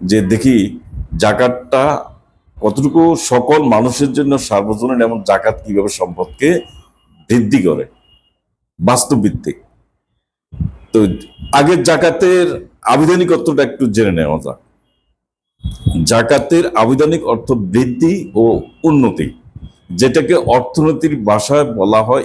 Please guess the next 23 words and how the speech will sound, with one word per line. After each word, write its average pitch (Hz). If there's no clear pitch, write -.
ইকোনমিক্যাল, 104
ইকোনমিক্যাল 120
গ্রোথ 120
বা 107
অর্থনৈতিক 131
প্রবৃদ্ধি। 107
এর 131
সাথে 165
আমরা 151
সবাই 147
পরিচিত। 101
তো 107
জাকাতের 123
আরেকটি 160
অর্থ 123
আছে, 98
সেটা 104
হচ্ছে 120
পবিত্র 120
করা, 82
একদম 113
পিউরিফাই 120
করা। 78